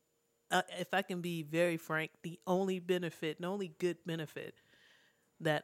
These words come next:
I could see in getting married was, like I said, to have all of my wishes, if something were to happen to me, be addressed. And I'm a special,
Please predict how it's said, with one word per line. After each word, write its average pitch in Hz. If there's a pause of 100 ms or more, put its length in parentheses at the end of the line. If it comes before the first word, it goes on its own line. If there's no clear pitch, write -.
I 156
could 160
see 151
in 147
getting 147
married 143
was, 147 (180)
like 151
I 147
said, 139
to 147
have 143 (200)
all 143
of 139
my 139 (520)
wishes, 156
if 151
something 143 (140)
were 151
to -
happen 190
to -
me, 151 (380)
be 165
addressed. 190
And 165
I'm 220
a 180
special, 156